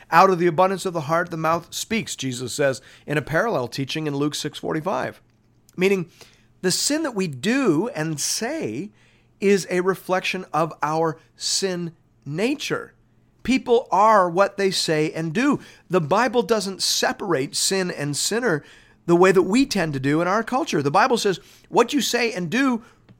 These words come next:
reveals the truth about who you are. It tells the truth about your sinful lusts and desires. And,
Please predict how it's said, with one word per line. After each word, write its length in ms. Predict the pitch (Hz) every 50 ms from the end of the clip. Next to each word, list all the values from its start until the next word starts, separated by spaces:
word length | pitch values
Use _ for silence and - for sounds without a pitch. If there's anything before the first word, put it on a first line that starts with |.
| _ -
reveals 520 | 202 240 220 175 254 269 285 277 233 - - _ _
the 80 | - 220
truth 380 | 180 - - 247 277 285 -
about 240 | 226 180 190 180 180
who 160 | 170 220 240
you 240 | 240 226 226 214 -
are. 600 | - 208 233 269 302 311 294 233 151 80 78 - - _ _ _ _ _ _ _ _ _ _ _ _ _ _ _ _ _ _ _ _
It 160 | - 190 -
tells 360 | - 220 233 254 254 240 208
the 80 | 196 175
truth 440 | - - - - 240 269 269 220 -
about 220 | 175 156 180 170
your 160 | 185 175 170
sinful 640 | 160 - - - - 208 214 214 202 - - 170 156
lusts 720 | 147 143 147 165 196 214 165 135 - - - - - - - _ _ _ _ _ _ _ _ _ _ _ _ _ -
and 340 | 160 156 156 151 147 139 127
desires. 1160 | 127 135 123 117 156 151 160 196 190 151 113 98 92 82 - - - 101 - - - - - _ _ _ _ _ _ _ _ _ _ _ _ _ _ _ _ _ _ _ -
And, 120 | - 135